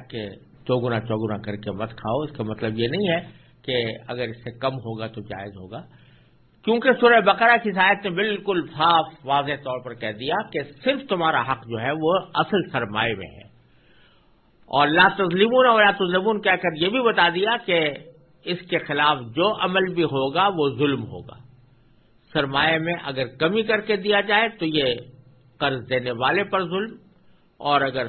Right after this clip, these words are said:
سرمایہ میں اضافہ کر کے مطالبہ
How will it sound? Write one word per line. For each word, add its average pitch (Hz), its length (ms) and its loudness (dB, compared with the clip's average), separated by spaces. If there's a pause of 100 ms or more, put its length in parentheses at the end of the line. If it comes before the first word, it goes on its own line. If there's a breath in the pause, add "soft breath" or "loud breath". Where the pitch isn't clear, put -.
سرمایہ 117 460 -6
میں 104 180 -10 (1160)
اضافہ 139 540 -4
کر 160 180 -4
کے 160 140 -6
مطالبہ 135 460 -6